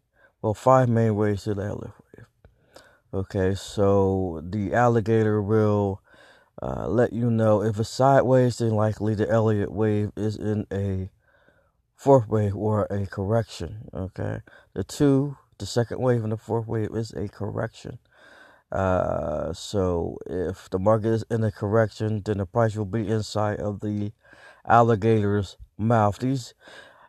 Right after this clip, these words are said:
uh, this is a course that I have took dealing with, uh, the alligator, awesome oscillator. All right, these things. So if you want more information, I can help you,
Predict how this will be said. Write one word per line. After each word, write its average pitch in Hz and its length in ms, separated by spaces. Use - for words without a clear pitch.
uh, 95 260
this 117 260
is 127 160
a 110 80
course 123 440
that 107 180
I 113 200
have 98 300
took - 420
dealing 113 400
with, 107 360
uh, 98 560
the - 100
alligator, 107 920
awesome 117 500
oscillator. 107 800
All 90 80
right, 92 220
these 117 360
things. - 480
So 101 220
if 107 180
you 135 140
want 117 320
more 92 300
information, 98 720
I 117 160
can 110 240
help 117 380
you, 110 500